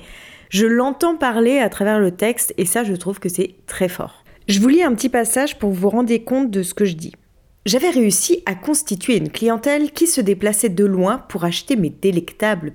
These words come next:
pâtisseries. Je peux dire, en toute modestie, que j'ai contribué à faire connaître cette spécialité française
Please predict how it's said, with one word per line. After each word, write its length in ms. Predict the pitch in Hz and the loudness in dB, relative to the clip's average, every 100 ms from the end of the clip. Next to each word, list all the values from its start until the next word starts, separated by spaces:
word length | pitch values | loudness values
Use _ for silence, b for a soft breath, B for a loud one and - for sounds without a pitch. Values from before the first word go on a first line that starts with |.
| - | -6
pâtisseries. 580 | 185 - - - - - _ B B B B | -6 -4 -4 -4 -8 -18 _ B B B B
Je 120 | - | -2
peux 160 | 180 160 | 0 0
dire, 300 | 160 240 180 | 0 0 0
en 80 | 160 | -4
toute 300 | - 180 156 | -6 -8 -6
modestie, 500 | 147 175 - 302 302 B B B | -4 -2 0 0 0 B B B
que 120 | 349 | 0
j'ai 140 | 330 294 | 2 2
contribué 640 | 254 - 208 170 208 - | -2 0 0 0 -2 -2
à 100 | - | -4
faire 240 | - 226 - | -4 -4 0
connaître 360 | 185 202 - - | 0 0 -2 -6
cette 240 | - 185 | -4 -4
spécialité 640 | - 285 269 247 202 240 | -4 -2 0 0 0 -2
française 580 | 226 175 170 - 190 202 | -4 -4 -4 0 0 -2